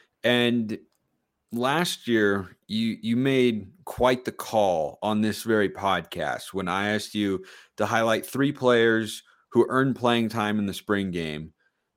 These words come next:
And one of the guys you, uh, you know, included in your trio was who? Oh, yeah, Damian Martinez, the Pac-twelve Offensive Freshman of the Year. That turned out to be a pretty good pick. So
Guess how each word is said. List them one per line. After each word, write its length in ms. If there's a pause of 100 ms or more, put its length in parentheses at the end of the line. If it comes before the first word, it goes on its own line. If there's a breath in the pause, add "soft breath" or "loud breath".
And 180
one 140
of 80
the 100
guys 440
you, 360
uh, 380 (100)
you 100
know, 180 (480)
included 720
in 120
your 200
trio 720 (280 soft breath)
was 480
who? 360
Oh, 100
yeah, 160
Damian 440
Martinez, 600
the 80
Pac-twelve 480
Offensive 460
Freshman 380
of 100
the 80
Year. 200 (220 loud breath)
That 240
turned 240
out 180
to 60
be 140
a 60
pretty 300
good 300
pick. 280
So 320